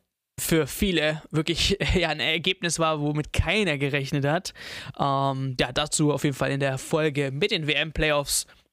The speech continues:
Wer da drunter ist, also nur mal ganz kurz, äh, falls ihr gar nicht mehr wisst, wer spielt denn überhaupt in den W-M-Playoffs? Wales gegen Österreich.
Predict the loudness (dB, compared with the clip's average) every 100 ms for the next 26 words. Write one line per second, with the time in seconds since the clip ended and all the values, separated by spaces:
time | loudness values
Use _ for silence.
0 | _ -6 0 0 0 -2 -2 0 0 0
1 | 2 2 2 2 0 2 0 0 0 0
2 | 0 -2 -2 -2 -2 -2 -2 0 0 0
3 | 0 -2 0 -2 0 -2 -4 -10 _ -20
4 | -20 -10 -2 0 0 0 0 2 2 0
5 | -2 0 0 0 -2 -2 -2 -2 -4 -2
6 | 0 0 -2 0 0 0 -2 -2 0 0
7 | 0 0 0 -2